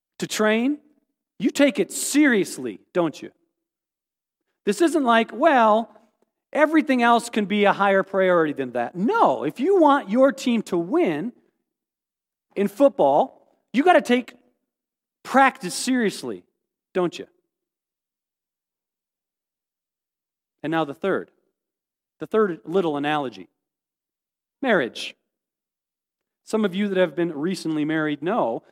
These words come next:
you have to say something like, "Forsaking all others."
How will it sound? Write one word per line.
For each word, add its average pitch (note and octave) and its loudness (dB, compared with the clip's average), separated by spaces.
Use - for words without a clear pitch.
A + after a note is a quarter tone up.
you E3 0
have F3 0
to D#3+ -10
say G3+ -2
something F3+ -4
like, D#3+ -4
"Forsaking G3+ -6
all D#3 -4
others." G#2+ -16